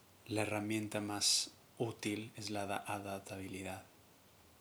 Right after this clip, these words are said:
Qué tan rápido te adaptas a un nuevo escenario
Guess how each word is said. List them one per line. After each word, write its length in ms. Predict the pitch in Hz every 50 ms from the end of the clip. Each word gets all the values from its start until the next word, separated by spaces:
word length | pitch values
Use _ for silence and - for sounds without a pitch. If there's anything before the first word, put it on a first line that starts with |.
| - - - - - - - - - - - - - - - - - - - - - - - - -
Qué 100 | - -
tan 220 | - - 113 110 110
rápido 320 | 113 110 - - 110 107
te 180 | - - - 110
adaptas 760 | 101 101 95 - 110 107 107 - - - 117 113 - - - -
a 120 | 107 101
un 280 | 104 104 104 107 107 - - -
nuevo 440 | 110 104 104 107 107 104 101 101 107
escenario 540 | - - - 104 101 101 98 98 101 101